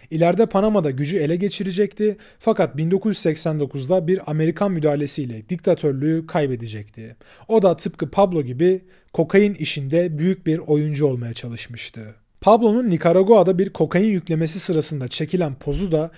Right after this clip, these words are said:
ayrıca başına bela olacaktı. Kartelin pilotlarından biri olarak çalışan Barry Seal, eski bir yolcu uçağı pilotudur ve aynı zamanda bir D I A muhbiridir. Amerikalı SEAL, uçağına yerleştirdiği kameralarla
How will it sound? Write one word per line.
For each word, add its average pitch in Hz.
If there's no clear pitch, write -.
ayrıca 170
başına 151
bela 143
olacaktı. 107
Kartelin 202
pilotlarından 185
biri 156
olarak 170
çalışan 123
Barry 156
Seal, 151
eski 165
bir 196
yolcu 151
uçağı 196
pilotudur 190
ve 151
aynı 208
zamanda 165
bir 175
D 151
I 143
A 139
muhbiridir. 117
Amerikalı 208
SEAL, 196
uçağına 180
yerleştirdiği 170
kameralarla 170